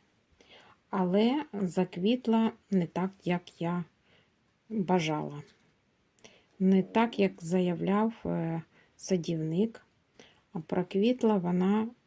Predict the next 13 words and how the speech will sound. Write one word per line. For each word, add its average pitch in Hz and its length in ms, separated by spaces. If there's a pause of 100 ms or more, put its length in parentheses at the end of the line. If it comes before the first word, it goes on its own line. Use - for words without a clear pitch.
(100)
е, 175 360
другим 226 420
варіантом 180 640
квітування. 156 840 (680)
Ну, 320 100
тут 226 280
вона 190 320
ось - 240
о 165 140 (560)
гарно 180 540
вирішила 175 680
доростить 180 840
цвітоносик. 302 1000